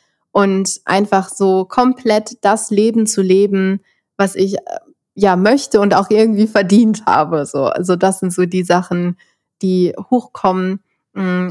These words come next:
und ja, natürlich ist natürlich einfach Gesundheit ist halt viel mehr als die Abwesenheit von Krankheit,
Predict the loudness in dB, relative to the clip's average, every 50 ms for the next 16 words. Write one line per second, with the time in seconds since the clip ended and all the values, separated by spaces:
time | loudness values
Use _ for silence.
0 | -8 _ -6 -6 -4 -4 -6 -8 -10 -14 _ _ -2 -2 0 0 -2 -4 -4 -2
1 | 0 0 0 0 -2 -4 -4 -2 -2 -4 -2 -2 -2 -2 -2 -8 -14 _ -6 -2
2 | -2 -2 -4 -4 _ -6 0 2 2 2 2 0 0 0 0 0 0 0 -2 -4
3 | -8 -4 0 0 -2 -2 -2 -2 -2 0 0 2 2 2 2 2 0 -2 -4 -2
4 | -2 0 0 0 0 2 0 0 0 -2 -2 -2 -4 -4 -4 -6 -8 -8 -2 0
5 | 2 2 2 0 0 0 0 2 2 0 -2 -6